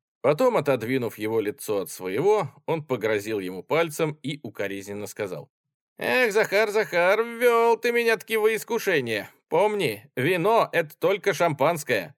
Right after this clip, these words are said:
прочее вино — пойло. Ведь учил же я тебя, а?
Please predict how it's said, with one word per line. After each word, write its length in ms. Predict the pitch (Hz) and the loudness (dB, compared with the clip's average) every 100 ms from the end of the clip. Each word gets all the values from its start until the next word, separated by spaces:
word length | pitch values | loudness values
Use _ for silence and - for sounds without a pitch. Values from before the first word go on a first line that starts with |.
| - | -6
прочее 560 | 110 131 214 185 208 180 | 0 2 2 4 2 4
вино — 460 | 160 135 101 - - | 2 2 0 -2 -6
пойло. 520 | 101 143 175 139 - _ _ _ | 0 2 4 2 0 _ _ _
Ведь 320 | - 240 226 254 | -2 -2 0 0
учил 500 | 240 - 254 254 208 | 0 0 2 2 2
же 100 | 220 | 2
я 160 | 214 | 2
тебя, 520 | 151 208 180 117 - - | 2 0 2 2 0 -2
а? 260 | 240 277 | 2 2